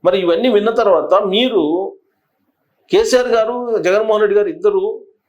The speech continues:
ఈ రాష్ట్రాన్ని, ఇడిపోయినటువంటి రాష్ట్రాలను రెండింటిని మళ్ళీ కలపాలని ప్రయత్నం చేశారని మీరు అనుకుంటున్నారా లేదా అనేది ఇప్పటికైనా మీరు అభిప్రాయాన్ని, నేను చెప్పినటువంటి అంశాలని విశ్లేషించుకొని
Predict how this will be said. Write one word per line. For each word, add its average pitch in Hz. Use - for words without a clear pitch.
ఈ 165
రాష్ట్రాన్ని, 214
ఇడిపోయినటువంటి 202
రాష్ట్రాలను 180
రెండింటిని 202
మళ్ళీ 220
కలపాలని 208
ప్రయత్నం 190
చేశారని 180
మీరు 165
అనుకుంటున్నారా 143
లేదా 165
అనేది 190
ఇప్పటికైనా 220
మీరు 180
అభిప్రాయాన్ని, 180
నేను 202
చెప్పినటువంటి 220
అంశాలని 190
విశ్లేషించుకొని 208